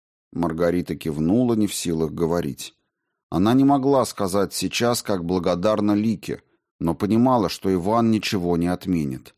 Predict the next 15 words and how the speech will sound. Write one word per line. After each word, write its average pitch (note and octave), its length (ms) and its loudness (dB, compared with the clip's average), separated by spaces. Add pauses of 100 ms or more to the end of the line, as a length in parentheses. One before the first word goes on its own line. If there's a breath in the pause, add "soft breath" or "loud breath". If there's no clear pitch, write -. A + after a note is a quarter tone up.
(460)
Даже B2 320 0
если A#2 300 0
бы G#2 160 2
и G2+ 40 4
захотел, G2+ 680 0 (100)
а - 160 -2
он B2 160 2
явно F2 360 2
не D#2+ 120 0
хочет. - 500 -10 (320)
«Иван A#2 440 0
послушает C3+ 760 -2
меня», A2 480 2 (340)
убеждала D#2 580 -2
Лика. D2+ 420 -6